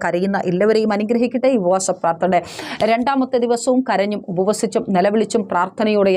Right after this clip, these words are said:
ആയിരിക്കുന്ന കുടുംബം, വിശ്വാസത്തോടെ നമ്മൾ ഒരുമിച്ച് പ്രാർത്ഥിക്കുമ്പോൾ, ജൂഡാബന ഹതനഘടകസി, ആ കുടുംബത്തിൻ്റെ സന്തോഷത്തിന് വിരോധമായി, അനുഗ്രഹത്തിന് വിരോധമായി, നന്മയ്ക്ക് വിരോധമായി നിൽക്കുന്ന എരിഹോ മതിലുകൾ ഇന്ന് രാത്രി വിശ്വാസത്തോടെ നമ്മൾ, ആമേൻ, ആമേൻ, ഒരുമിച്ച് കാഹളം ഊതുമെങ്കിൽ,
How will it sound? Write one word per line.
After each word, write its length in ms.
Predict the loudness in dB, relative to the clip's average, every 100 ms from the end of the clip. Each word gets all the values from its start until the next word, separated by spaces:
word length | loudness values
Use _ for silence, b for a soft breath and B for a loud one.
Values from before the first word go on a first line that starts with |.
| 2
ആയിരിക്കുന്ന 340 | 0 -2 0
കുടുംബം, 220 | 0 0 0
വിശ്വാസത്തോടെ 560 | 0 0 0 0 0 0
നമ്മൾ 100 | 2 2
ഒരുമിച്ച് 320 | 4 2 2 -2
പ്രാർത്ഥിക്കുമ്പോൾ, 500 | -2 -2 -2 0 0 2
ജൂഡാബന 320 | 2 2 -2 -2
ഹതനഘടകസി, 680 | -2 0 0 0 0 0 -2 -2 -6 -2
ആ 80 | -4 -2
കുടുംബത്തിൻ്റെ 420 | 2 2 2 0 0
സന്തോഷത്തിന് 540 | 2 2 2 -2 -2 0
വിരോധമായി, 400 | 2 2 2 0 0
അനുഗ്രഹത്തിന് 480 | 0 0 0 0 2
വിരോധമായി, 440 | 2 2 2 0 -2 0
നന്മയ്ക്ക് 360 | 2 2 0 0
വിരോധമായി 400 | 2 2 0 0
നിൽക്കുന്ന 300 | 0 0 0 2 2
എരിഹോ 300 | 2 0 0 2
മതിലുകൾ 340 | 0 2 0 0
ഇന്ന് 100 | 2 2
രാത്രി 260 | 0 -2 -2 B B B 2
വിശ്വാസത്തോടെ 720 | 2 4 0 0 0 2 2 0 0
നമ്മൾ, 200 | 0 -2 -2 -2
ആമേൻ, 240 | 0 0 0 0
ആമേൻ, 180 | 0 2 2
ഒരുമിച്ച് 460 | 4 4 2 0 -2 0
കാഹളം 400 | -2 0 0 0 0
ഊതുമെങ്കിൽ, 380 | 0 0 -2